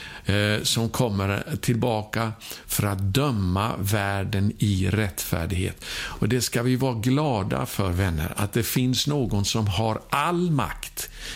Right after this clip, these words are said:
i himmel och på jord och har makt att döma över all ondskan i världen.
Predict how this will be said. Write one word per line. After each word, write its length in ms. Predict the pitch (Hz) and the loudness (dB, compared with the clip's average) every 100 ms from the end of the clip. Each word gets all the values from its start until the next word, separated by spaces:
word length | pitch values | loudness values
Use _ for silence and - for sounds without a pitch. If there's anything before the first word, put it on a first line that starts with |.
| - | 0
i 120 | 117 | 2
himmel 600 | 87 135 143 92 90 101 | 4 4 4 2 2 2
och 220 | - 101 | 2 0
på 120 | - 120 | 2 2
jord 420 | 110 101 101 - | 4 2 0 -2
och 320 | - - - 104 | -10 -8 -2 2
har 220 | 117 131 | 2 2
makt 560 | 131 156 180 - - - | 2 2 0 -6 -10 -4
att 200 | 107 107 | -2 0
döma 680 | 107 98 165 107 90 135 143 | 2 2 2 2 2 2 0
över 480 | - 104 101 104 110 - | 0 2 2 2 0 0
all 300 | 104 92 95 - | 0 0 -2 2
ondskan 800 | 156 110 85 - - 92 92 87 | 2 4 2 0 0 -2 -2 -2
i 140 | - 101 | 0 2
världen. 460 | 90 85 90 95 | 0 -2 -4 -6